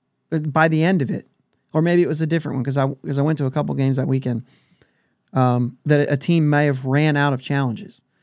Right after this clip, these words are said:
which is something that they talk about in this article. So anyway, um, let's get into the article a little bit, um, 'cause they do ask some questions.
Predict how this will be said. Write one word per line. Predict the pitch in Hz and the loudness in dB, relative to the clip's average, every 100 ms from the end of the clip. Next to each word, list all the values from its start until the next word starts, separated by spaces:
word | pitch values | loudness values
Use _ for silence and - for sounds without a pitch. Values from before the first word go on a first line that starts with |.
| _ _ - | _ _ -4
which | 160 170 | -2 0
is | |
something | - 180 175 | 2 2 2
that | 165 160 | 0 0
they | 156 | 0
talk | 156 147 143 | 0 -2 -2
about | 135 123 | -2 0
in | 123 | -2
this | 117 | -2
article. | 127 131 127 107 131 | 0 0 -4 -10 -12
So | - - 120 117 _ _ _ _ - | -8 -2 -2 -2 _ _ _ _ 0
anyway, | 175 143 123 120 - | 2 2 2 0 -2
um, | 139 131 156 | 0 0 0
let's | 208 226 | -2 -2
get | 294 | 0
into | 254 190 | 2 2
the | 139 | 2
article | 135 135 135 131 | 2 2 0 0
a | 123 | 0
little | 123 | 0
bit, | 127 123 123 _ - | 0 0 -4 _ -6
um, | 120 117 113 110 113 _ _ _ _ _ _ _ - | -2 -2 -2 -4 -8 _ _ _ _ _ _ _ 0
'cause | 175 | 2
they | 180 180 | 4 4
do | 185 196 | 2 2
ask | 151 147 139 - | 2 0 -2 -6
some | - 139 | -2 -2
questions. | 131 - 131 123 - 131 120 117 | -2 -2 -2 -2 -4 -2 0 -2